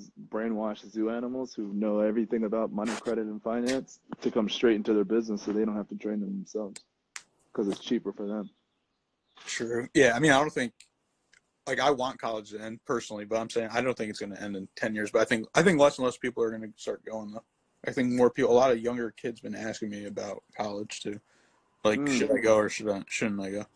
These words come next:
Speaker 1: Mm.
Speaker 2: So I've been telling them, "Don't go if you don't know what you wanna do, or if you have a big scholarship or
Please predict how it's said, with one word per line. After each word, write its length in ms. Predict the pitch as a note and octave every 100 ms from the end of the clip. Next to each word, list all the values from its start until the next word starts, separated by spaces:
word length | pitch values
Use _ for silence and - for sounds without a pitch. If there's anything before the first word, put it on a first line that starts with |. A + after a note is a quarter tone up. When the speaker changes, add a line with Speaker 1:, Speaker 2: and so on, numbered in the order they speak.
| _ _ _ _ _ _ _ _ _ _ -
Speaker 1:
Mm. 520 | C3+ D3 C#3 A#2 G#2 - _ _ _ _ A2+
Speaker 2:
So 60 |
I've 80 | B2
been 100 | D3
telling 260 | C#3+ A#2+ A2+
them, 140 | G#2+
"Don't 180 | A#2 A#2+
go 200 | A#2 A2+
if 100 | G#2+
you 100 | A2+
don't 280 | A2+ A2 - _ -
know 220 | A2+ A#2
what 140 | C3+ C3
you 80 |
wanna 220 | C3 C3 B2+
do, 380 | C3+ C3 C3 - -
or 580 | A#2+ A#2 A2 A2 A2 - _ _ _ _ -
if 120 | A#2+
you 100 | B2+
have 140 | C#3+ C3+
a 40 |
big 200 | B2+ A#2+
scholarship 640 | - A#2+ C3 C#3 - D3 A#2
or 300 | A2 G#2